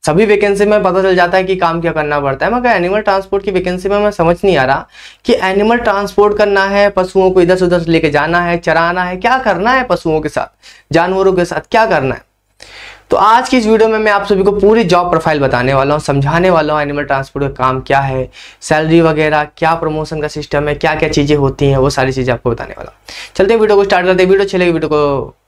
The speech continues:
like कर देना, channel को subscribe जरूर कर लेना। और अगर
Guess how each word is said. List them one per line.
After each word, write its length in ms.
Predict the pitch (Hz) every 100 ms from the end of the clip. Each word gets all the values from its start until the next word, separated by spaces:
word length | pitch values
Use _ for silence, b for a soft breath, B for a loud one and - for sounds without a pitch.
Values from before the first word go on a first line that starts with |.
| _
like 280 | 120 123 143
कर 100 | 180
देना, 180 | 196 180
channel 260 | - 120 123
को 80 |
subscribe 460 | 135 - - 156 151
जरूर 180 | 156 165
कर 80 | 170
लेना। 240 | 175 175 B B B
और 160 | 226 254
अगर 520 | - 190 185 247 247